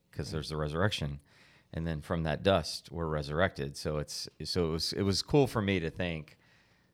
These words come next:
Speaker 1: that, like, I'm, that, that I'm, I'm kind of practicing something that is, is forcing me to stop and just reflect on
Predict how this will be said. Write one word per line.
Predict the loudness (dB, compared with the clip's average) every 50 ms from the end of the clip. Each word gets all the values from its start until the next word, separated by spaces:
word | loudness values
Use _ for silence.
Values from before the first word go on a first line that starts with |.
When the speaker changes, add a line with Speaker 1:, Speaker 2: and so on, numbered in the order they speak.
| _ _
Speaker 1:
that, | -2 0 0 0 2
like, | 0 2 2 0 0 -2 -6 -14 -20 -20 -20 _ _ _
I'm, | 0 2 2 2 2 0 0 -2 -6 -8 -10 _ -20 -20 -20 -20 -16 -4
that, | -2 -2 0 -2 -4 -8 -2
that | 0 4 4
I'm, | 6 4 4 2 0 -4 -12 -2 2
I'm | 4 4 4
kind | 6 6 6 6
of | 4 4
practicing | 2 2 4 4 2 0 -2 -2 0 0 0 0
something | 0 -2 -2 -4 -4 -4 -4 -4 -4 -4 -4 -2
that | 0 0 0 0 -2 -6 -14 -20 _ _ _ _ _ _ _ _ _ _ _ _ _ _ _ _ _ _ _ _ _ _ _
is, | -4 -2 -2 -2 -2 -4 -2
is | 0 0 0 0 -4
forcing | 0 4 8 8 8 8 8 6 6 6 6
me | 6 4 4
to | 4 2
stop | 0 -2 0 2 4 4 6 4 4 2 0 -4 -6 -6 _ _
and | -2 -2 -2 0
just | 0 0 0 0 -2 -6 -4
reflect | -4 -4 -4 -4 -2 0 0 0 0 -4 -10 -14 -14 -16 _ _ _ _ _ _ _ _ _ _ _ _ _
on | -4 -2 0 0 0 0 -2 -4 -6